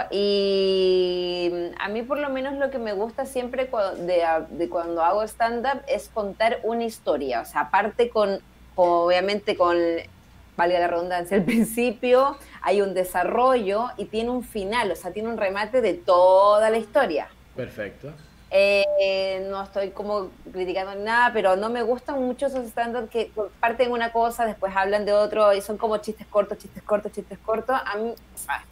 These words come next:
Speaker 1: me entretienen, pero como que al final quedo como en, en nada,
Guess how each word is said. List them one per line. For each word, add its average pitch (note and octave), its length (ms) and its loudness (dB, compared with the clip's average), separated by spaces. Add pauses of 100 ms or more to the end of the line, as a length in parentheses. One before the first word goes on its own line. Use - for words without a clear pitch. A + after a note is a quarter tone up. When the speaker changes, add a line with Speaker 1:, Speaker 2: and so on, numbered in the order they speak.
Speaker 1:
me F#3+ 100 -6
entretienen, D4 680 2
pero A#3 240 4
como A3 240 0
que G#3+ 60 2
al G#3 60 4
final A3+ 340 -4
quedo C4+ 280 2
como B3+ 220 -2
en, G#3 100 -4 (1160)
en G3+ 180 -2
nada, F#3 420 0